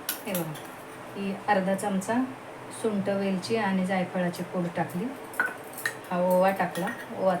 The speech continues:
थोडासा टाकते. ही साखर, साखर थोडी टाकते आणि थोडासा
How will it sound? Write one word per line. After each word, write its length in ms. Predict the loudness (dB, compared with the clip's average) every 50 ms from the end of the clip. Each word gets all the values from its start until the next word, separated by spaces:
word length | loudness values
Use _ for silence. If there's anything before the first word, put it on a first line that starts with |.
| 0
थोडासा 300 | -2 -2 -2 -2 -4 -4 -2
टाकते. 320 | -4 -4 -4 -4 -8 -8 -8 -10 -10 -12 -14 -14 -12 -12 -14 -14 -14 -14 -14 -14 -14 -14 -14 -14 -14 -14 -14 -14 -14 -14 -14 -14 -14 -14 -14 -10 -6
ही 60 | -4
साखर, 380 | -2 0 0 0 0 0 -2 -4 -4 -4 -10 -12 -12 -10 -10 -10 -8 -6
साखर 260 | -6 -6 -4 -4 -6 -4 -4 -4
थोडी 180 | -2 -2 -2
टाकते 420 | -2 -2 -4 -6 -8 -10 -10 -8 -4 -2 -2 -2 -2 -6 -12 -14 -14 -14 -14 -14 -12 -8 -4
आणि 240 | -2 0 0 0 0 -2 -6 -10 -14 -16 -14 -14 -14 -14 -14 -14 -14 -12 -8 -4
थोडासा 340 | -2 0 0 0 0 -2